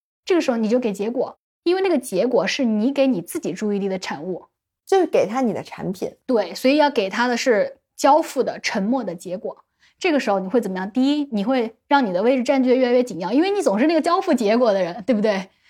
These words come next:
Speaker 1: 他不喜欢你，
Speaker 2: 其实就是
Speaker 1: 他也干不掉你。
Speaker 2: 说白了就是狠人话不多，就我没有必要跟你解释什么，我也没有必要，我没有义务向你解释我的人生。
Speaker 1: 对。
Speaker 2: 但是你看，这是我答卷儿。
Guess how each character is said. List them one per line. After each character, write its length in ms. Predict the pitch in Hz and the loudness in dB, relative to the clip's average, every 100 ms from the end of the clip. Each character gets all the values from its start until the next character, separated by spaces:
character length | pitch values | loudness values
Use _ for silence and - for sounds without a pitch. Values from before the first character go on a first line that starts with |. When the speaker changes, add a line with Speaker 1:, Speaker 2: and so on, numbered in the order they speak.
| _ _ - | _ _ -2
Speaker 1:
他 120 | 392 | 0
不 120 | 466 | 2
喜 120 | 440 | 4
欢 160 | 277 302 | 4 2
你， 60 | 254 | 2
Speaker 2:
其 20 | |
实 60 | |
就 60 | 392 | 0
是 0 | |
Speaker 1:
他 40 | |
也 60 | 349 | 2
干 180 | 302 247 | 4 4
不 80 | 226 | 4
掉 160 | 214 | 2
你。 160 | 208 220 | 0 -2
Speaker 2:
说 380 | 294 - 440 440 | -2 0 2 4
白 280 | 277 185 220 | 4 2 2
了 120 | 311 | 2
就 240 | 370 359 | 2 0
是 80 | 320 | 0
狠 380 | 277 - 226 175 | -2 0 0 0
人 300 | 170 175 277 | 0 0 0
话 260 | 349 339 254 | 0 0 0
不 140 | 233 | -6
多， 420 | 220 311 349 381 _ _ _ | -4 0 0 -2 _ _ _
就 120 | - - | -4 -2
我 260 | 226 185 | 2 2
没 140 | 175 214 | 2 0
有 160 | 427 | 2
必 120 | 453 | 2
要 140 | 269 226 | 0 0
跟 180 | 277 311 | -2 -4
你 80 | |
解 320 | 349 - - - | -4 -6 -8 -6
释 140 | 214 | -6
什 100 | 202 | -6
么， 140 | 185 | -2
我 100 | 196 | 0
也 80 | 302 | 2
没 100 | 277 | 2
有 100 | 302 | 0
必 80 | 294 | 0
要， 200 | 269 226 - | 0 0 -2
我 220 | 220 - | 0 2
没 180 | 214 247 | 2 2
有 140 | 302 | 2
义 140 | 269 277 | 0 -2
务 120 | 226 | -4
向 180 | 233 220 | -4 -6
你 100 | 254 | -4
解 160 | 202 | -6
释 100 | - | -4
我 80 | 220 | -4
的 100 | 170 | -4
人 220 | 170 190 | -6 -6
生。 280 | 220 269 277 | -6 -6 -6
Speaker 1:
对。 220 | - 330 202 | 0 2 2
Speaker 2:
但 120 | 349 | 2
是 60 | 226 | 0
你 60 | |
看， 280 | - - 247 | -4 -10 -10
这 100 | - | -2
是 60 | 269 | 0
我 140 | 214 | 2
答 180 | 151 156 | 0 -6
卷 160 | 180 | -4
儿。 100 | 262 | -4